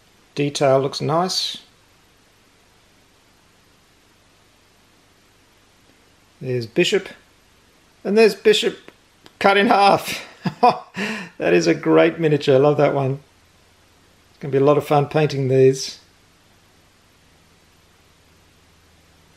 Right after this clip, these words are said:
And that'd be Ripley carrying Newt there. They look great. Here's the fantastic Queen, another huge base.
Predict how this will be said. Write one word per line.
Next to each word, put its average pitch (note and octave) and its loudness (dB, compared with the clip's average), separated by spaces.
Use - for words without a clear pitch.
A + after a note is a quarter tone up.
And C#3 -4
that'd D#3 -2
be C#3+ -4
Ripley C#3+ 0
carrying D3+ 0
Newt E3 -4
there. F3+ -2
They A#3+ -12
look F#3+ -8
great. A3 0
Here's D#3+ 2
the C#3+ -8
fantastic F3 -2
Queen, F3 0
another E3 -4
huge E3 -4
base. D3+ -2